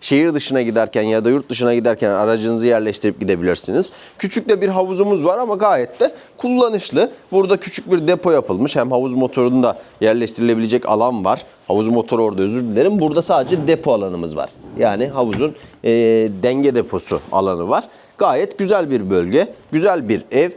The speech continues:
E, seramikler çok şık duruyor. Küçük bir ev arkadaşlar, küçük ama güzel bir ev. Bakın bu fiyatlara da alınabilecek mantıklı evlerden bir tanesi. Fiyatımız yedi milyon beş yüz bin T L, pazarlığımız da var.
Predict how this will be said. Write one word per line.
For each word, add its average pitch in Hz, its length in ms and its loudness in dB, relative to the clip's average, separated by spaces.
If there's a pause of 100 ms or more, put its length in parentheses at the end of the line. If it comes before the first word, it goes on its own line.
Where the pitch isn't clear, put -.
(220)
E, 120 140 -2
seramikler 156 640 0
çok 160 240 -4
şık - 340 -8
duruyor. 98 280 0
Küçük 254 420 -4
bir 170 80 4
ev 127 100 4
arkadaşlar, 147 600 0
küçük 214 280 -4
ama 190 200 0
güzel 175 400 0
bir 135 60 0
ev. 127 160 -2
Bakın 180 320 0
bu 208 160 4 (300)
fiyatlara 165 560 0
da 202 60 0
alınabilecek 185 640 0
mantıklı 190 500 -2
evlerden 135 540 0
bir 190 60 0
tanesi. 107 480 -6
Fiyatımız 139 460 0
yedi 165 200 2
milyon 123 380 0
beş 151 280 -2
yüz 87 100 -12
bin 85 100 -8
T 120 200 0
L, 180 80 2
pazarlığımız 98 800 -4
da 175 140 0
var. 120 160 -2